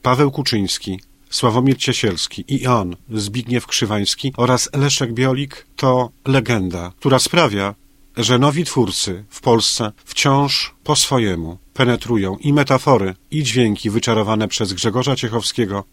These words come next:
i Republikę. Zapraszam serdecznie na Dzień z Republiką w Radiu Wnet i wspominać będziemy Grzegorza Ciechowskiego w siedemnastą rocznicę jego odejścia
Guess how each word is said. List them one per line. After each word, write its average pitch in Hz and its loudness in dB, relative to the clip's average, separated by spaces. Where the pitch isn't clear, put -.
i 107 -2
Republikę. 95 -4
Zapraszam 127 2
serdecznie 117 -2
na 117 2
Dzień 139 0
z 117 0
Republiką 120 2
w 101 -6
Radiu 120 4
Wnet 98 -4
i 151 -2
wspominać 147 4
będziemy 117 2
Grzegorza 117 2
Ciechowskiego 113 -2
w - -8
siedemnastą 135 2
rocznicę 127 0
jego 117 2
odejścia 110 0